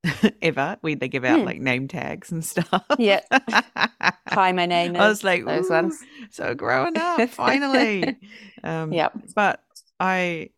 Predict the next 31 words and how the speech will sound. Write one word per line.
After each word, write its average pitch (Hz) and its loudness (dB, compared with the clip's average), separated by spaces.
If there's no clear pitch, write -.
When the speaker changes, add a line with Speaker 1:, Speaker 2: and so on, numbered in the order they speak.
Speaker 1:
I 185 -6
made 175 -4
the 165 -6
most 139 -8
of 131 -8
it 123 -4
and 135 -6
I 131 -6
had 143 -8
a 127 -8
really 120 -10
fantastic 120 -10
time 127 -2
away. 113 -6
And 127 -2
it 143 -4
was 139 -6
great - -4
to 127 -6
meet 131 -4
people 147 -10
who 139 -6
had 139 -6
just - -8
come - -6
into 139 -6
Japan 156 -8
for 165 -8
their 156 -6
first 151 -8
time. 160 -8